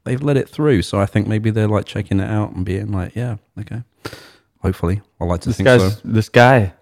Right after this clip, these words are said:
Speaker 1: Yeah.
Speaker 2: Signal, in it to win it.
Speaker 1: And, uh, and Roots to Grooves, you know, we've been putting out these for a while now, and, uh,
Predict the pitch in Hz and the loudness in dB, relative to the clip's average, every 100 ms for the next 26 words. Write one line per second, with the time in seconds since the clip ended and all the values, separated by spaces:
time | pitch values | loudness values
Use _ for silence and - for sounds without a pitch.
0 | _ 98 95 123 135 107 82 - 113 120 | _ -4 4 8 8 6 4 2 4 4
1 | - 120 123 110 - - - _ 104 104 | 6 6 8 6 0 -16 -20 _ 0 2
2 | 104 113 113 110 117 135 - 104 147 147 | 6 8 8 6 6 4 2 0 2 2
3 | 90 - - 117 110 110 104 110 101 113 | 0 -4 -8 -4 0 0 0 0 -2 -2
4 | 113 113 110 104 107 - - - 101 98 | -2 -2 -2 -2 -4 -8 -12 -2 0 2
5 | 107 107 98 95 101 113 98 92 95 92 | 2 2 4 2 2 0 0 0 0 -2
6 | 87 98 95 92 90 | -2 0 2 2 0